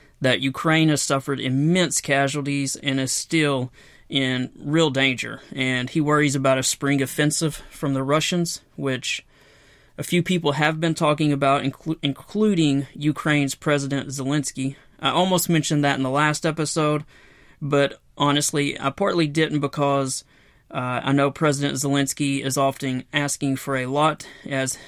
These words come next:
is his job to get everything that he can, and I thought that perhaps he might be overstating that threat, but it is starting to show up in a few other places,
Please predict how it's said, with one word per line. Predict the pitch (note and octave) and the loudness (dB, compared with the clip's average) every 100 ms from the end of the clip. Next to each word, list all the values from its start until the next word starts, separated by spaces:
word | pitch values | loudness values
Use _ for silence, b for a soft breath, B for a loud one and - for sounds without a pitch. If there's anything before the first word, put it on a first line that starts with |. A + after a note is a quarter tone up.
| - | -6
is | C#3+ C3+ | -2 0
his | D3+ B2 | 0 0
job | C#3 C#3 D3 | 0 2 0
to | D3 | -4
get | C3+ C3+ | -6 -4
everything | C#3 C#3 C3+ C#3+ | -4 -4 -4 -4
that | C3+ | -4
he | C3+ | -6
can, | C3+ D3 D3+ D3 D3+ B B B B | -4 -2 0 0 -2 B B B B
and | C#3 | 0
I | C3+ | 2
thought | - C#3 | 2 2
that | C3+ C3+ | 0 -4
perhaps | C3+ C3+ C3+ C3 | -4 0 0 -2
he | - | -4
might | C3+ C3 A#2+ | -2 0 -2
be | B2+ B2+ | -4 -2
overstating | D#3+ E3+ E3 - E3 D#3+ D#3+ | 0 0 0 2 2 2 2
that | D#3 | 0
threat, | - E3 D#3+ - | -2 0 0 -2
but | - C#3+ C#3 C3+ | -12 -4 -2 -2
it | D#3+ | 0
is | F3 G3 | 2 2
starting | - E3 D3+ C#3 | 2 2 2 0
to | |
show | C3+ D3+ C#3 | -2 0 0
up | C3 | 0
in | C3+ | -4
a | |
few | - C#3+ | -4 -2
other | C3+ B2+ | -2 -4
places, | C#3 B2+ - C3+ B2 | -4 -4 -2 -6 -6